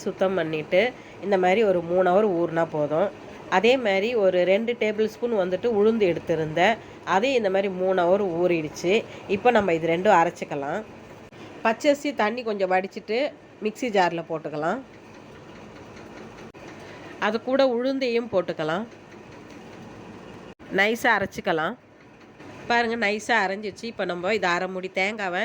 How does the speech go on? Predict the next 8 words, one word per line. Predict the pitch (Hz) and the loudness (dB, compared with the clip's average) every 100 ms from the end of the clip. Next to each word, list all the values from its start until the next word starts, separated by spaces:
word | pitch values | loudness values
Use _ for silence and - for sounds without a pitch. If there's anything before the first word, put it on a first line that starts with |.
| 226 | -4
துருவி | 196 185 180 | -6 -4 -4
இதை | 165 | -4
போட்டுக்கலாம். | 160 160 147 165 220 - - - - - - - - | -6 -6 -6 -6 -8 -16 -20 -20 -18 -18 -16 -6 2
ஒரு | 202 190 202 | 4 6 2
ஆறு | 226 214 | 0 -2
சாம்பார் | 202 208 226 226 208 | 0 2 2 0 0
வெங்காயம், | 180 180 175 175 226 - - - - - - 196 | -2 -2 -2 -2 -6 -12 -20 -20 -20 -20 -4 2
ஆறு | 214 | 2